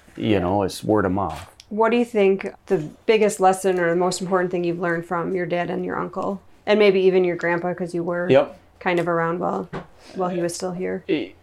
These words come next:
Speaker 1: yeah, you know, and it, for any of us, I don't think it's been hard to do, but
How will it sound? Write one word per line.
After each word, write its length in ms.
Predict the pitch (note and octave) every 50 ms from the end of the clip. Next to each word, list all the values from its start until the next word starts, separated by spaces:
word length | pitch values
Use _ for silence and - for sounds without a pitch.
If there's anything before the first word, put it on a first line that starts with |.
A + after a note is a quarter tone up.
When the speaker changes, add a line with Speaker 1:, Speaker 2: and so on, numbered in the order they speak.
| - - _ - E3+ D#3+ - -
Speaker 1:
yeah, 640 | C#3+ D#3+ C#3 C3 C#3 C3+ B2+ A#2+ A2+ G#2 G2 F#2+ A2+ C3+
you 260 | C3 C#3 C#3+ D3 C#3
know, 180 | C3+ C3+ C3
and 80 | C3 B2
it, 140 | A#2 - - - - - - - - - - - - - -
for 180 | - - B2 B2
any 200 | C3+ C#3+ C#3+ C3+
of 100 | A#2+ A2
us, 200 | A2 A2 A2 G#2
I 120 | F#2 G2+ G#2+
don't 220 | G#2+ G#2 F2+ -
think 200 | - G2 F#2+ -
it's 160 | F#2+ - -
been 220 | F2+ G#2 G2+ F#2+ F#2
hard 360 | F#2 G2 G2 G2 G2 F2 -
to 60 | -
do, 280 | E2 E2+ G#2 G2 G2 F#2+
but 200 | E2 E2+ F2